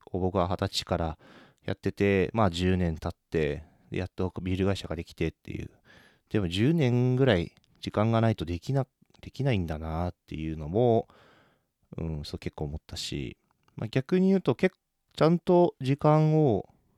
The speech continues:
かけて取り組むと、まあ、結構いろんなことできるんじゃないかなっていう、まあ、自信じゃないですけど、うん、なんかそういうのにも、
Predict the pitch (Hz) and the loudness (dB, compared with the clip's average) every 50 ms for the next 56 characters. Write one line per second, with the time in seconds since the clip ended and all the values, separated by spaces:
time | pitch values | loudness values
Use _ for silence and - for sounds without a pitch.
0 | _ - - 143 - 131 113 - _ - 104 101 101 98 - - _ _ _ _ | _ -8 -8 -6 -2 -2 -2 -2 _ 0 2 2 2 2 0 -4 _ _ _ _
1 | _ _ _ _ _ _ _ _ _ _ - - 123 117 110 - - 131 110 98 | _ _ _ _ _ _ _ _ _ _ -8 -6 -6 -6 -6 -4 -2 -2 0 0
2 | 85 - - - 101 98 90 76 - - _ _ _ _ _ _ _ _ _ _ | -2 -2 0 2 2 4 4 2 0 -2 _ _ _ _ _ _ _ _ _ _
3 | _ _ _ _ - 135 - - 180 - - 92 90 98 123 143 147 147 - 147 | _ _ _ _ -8 -6 -4 -4 -4 -2 0 2 4 4 4 4 4 4 4 2
4 | - - 92 87 - 143 135 120 95 87 87 92 110 107 - 110 113 135 147 147 | 2 2 -2 0 2 6 6 6 8 6 6 4 4 4 4 4 4 4 2 2
5 | _ - - 82 78 76 76 73 - _ _ _ _ _ _ _ _ _ _ - | _ -2 -2 -2 -2 -2 -4 -6 -8 _ _ _ _ _ _ _ _ _ _ -8
6 | - 98 87 - - 101 104 101 95 - - 113 120 117 113 98 90 87 78 76 | -6 -4 -4 -4 -6 -4 -4 -4 -2 2 2 4 4 6 6 6 6 4 2 0
7 | - - - 57 52 57 60 57 - - 95 107 107 101 90 85 85 - - 117 | -4 -4 -8 -8 -6 -6 -6 -6 -6 -8 -10 -10 -8 -6 -4 -4 -4 -4 -4 -4
8 | - - - - 117 110 107 82 73 71 71 69 69 - | -4 -4 -2 2 2 2 2 2 0 -2 -6 -8 -10 -12